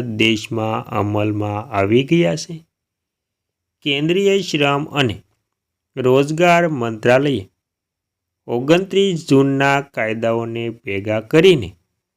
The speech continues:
માત્ર ચાર નવા શ્રમ કાયદા બનાવ્યા છે.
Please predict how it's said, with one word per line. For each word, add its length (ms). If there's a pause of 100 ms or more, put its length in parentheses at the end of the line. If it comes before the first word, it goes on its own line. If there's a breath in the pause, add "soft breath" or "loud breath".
(200)
માત્ર 380 (340)
ચાર 340
નવા 440
શ્રમ 420
કાયદા 500
બનાવ્યા 640
છે. 200